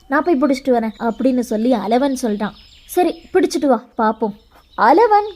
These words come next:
கீதானிய துணைக்கு கூட்டிட்டு போறான். களி ஒன்றை எடுத்துட்டு புதரோட ஒரு பக்கத்துல அசைக்க சொல்லி மறுபக்கத்துல நின்னு கவனிக்கிறான்.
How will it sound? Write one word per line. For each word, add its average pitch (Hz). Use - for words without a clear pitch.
கீதானிய 320
துணைக்கு 269
கூட்டிட்டு 226
போறான். 202
களி 285
ஒன்றை 403
எடுத்துட்டு 339
புதரோட 370
ஒரு 294
பக்கத்துல 359
அசைக்க 320
சொல்லி 320
மறுபக்கத்துல 330
நின்னு 233
கவனிக்கிறான். 208